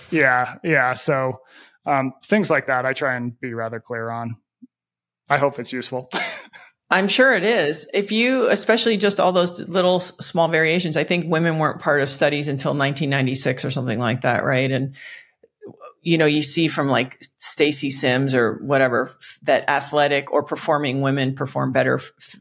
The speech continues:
Speaker 2: fed, not fasted. And forever it was like, "Why am I ripping my hair out?" My husband's like, "Oh, I feel great." And I'm like, "I'm gonna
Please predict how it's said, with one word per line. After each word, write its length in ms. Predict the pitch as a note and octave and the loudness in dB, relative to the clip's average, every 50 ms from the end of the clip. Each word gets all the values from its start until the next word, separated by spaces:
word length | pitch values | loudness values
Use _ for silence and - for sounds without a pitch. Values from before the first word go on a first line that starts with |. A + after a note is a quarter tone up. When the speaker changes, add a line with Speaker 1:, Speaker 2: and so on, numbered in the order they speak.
| _ _ _ | _ _ _
Speaker 2:
fed, 480 | - - - D#3+ D#3 C3+ - B2+ B2+ C3+ | -4 0 2 4 4 4 2 -2 -2 0
not 260 | C#3 C3 B2+ - - | 0 0 0 -2 -2
fasted. 580 | - C3+ B2+ B2+ C#3 C3+ - - B2 A#2 A#2 | 0 0 0 0 -2 -4 -4 -2 -2 -2 -2
And 220 | A#2 G#2+ B2+ C3 - | -2 -4 -4 -4 -2
forever 400 | - C3+ C3+ C3+ C3+ C3+ C3+ B2+ | 0 2 2 2 2 0 0 0
it 80 | B2 | 0
was 160 | A#2+ C#3 C#3 - | -2 -4 -2 -2
like, 380 | C3+ C3 B2 B2+ B2+ - - _ - - - - - - _ _ _ _ | -2 0 0 -2 -4 -6 -12 _ -20 -20 -20 -20 -20 -20 _ _ _ _
"Why 220 | - E3+ D#3+ D#3+ D#3+ | 0 0 2 2 2
am 120 | D#3+ D#3+ | 2 2
I 120 | D3 D3+ D#3 | 2 0 2
ripping 360 | D3 D3 D3 C#3+ D3 C#3 C#3 | 2 0 0 0 0 0 0
my 140 | C#3 C3+ C#3 | 0 0 0
hair 260 | C#3+ D#3+ D3 C#3+ C#3 | 2 2 2 2 2
out?" 180 | C3+ B2+ B2+ | 2 0 0
My 140 | B2+ C3+ C3 | -2 -2 -2
husband's 460 | C3+ C3+ D3 C#3+ C3+ - C#3+ C3+ C3+ | 0 0 -2 -2 -2 -4 -6 -4 -4
like, 180 | C#3 B2+ - - - | -4 -4 -6 -4 -4
"Oh, 100 | F#3+ F#3+ | -2 0
I 80 | E3 C#3 | 0 0
feel 180 | C3+ D3 B2+ | 0 -2 -4
great." 460 | C3 B2+ - D3+ F3 F#3 E3 C3 A#2 A2+ | -4 -4 -4 -2 0 0 0 0 -2 -2
And 120 | - - | -2 -4
I'm 100 | C#3 C#3 | -2 -2
like, 180 | C3+ C3 - - | -2 -2 -2 -4
"I'm 80 | - | -4
gonna 180 | D#3 D3 C#3 | -4 -4 -6